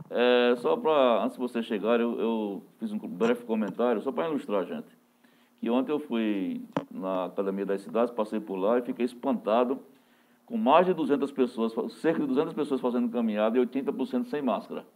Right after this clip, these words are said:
Eu fiquei, e quem usava máscara tava usando no queixo. Só fazendo uma ilustração, porque esse retorno tem que ser fundamental p-, pela, passa pela educação. E aí eu fiz um pedido e faço,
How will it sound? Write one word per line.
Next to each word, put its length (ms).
Eu 80
fiquei, 380
e 60
quem 160
usava 360
máscara 260
tava 140
usando 220
no 140
queixo. 360
Só 140
fazendo 260
uma 80
ilustração, 680
porque 240
esse 160
retorno 420
tem 100
que 80
ser 100
fundamental 580
p-, 280
pela, 320
passa 320
pela 180
educação. 680
E 100
aí 200
eu 280
fiz 160
um 80
pedido 340
e 40
faço, 260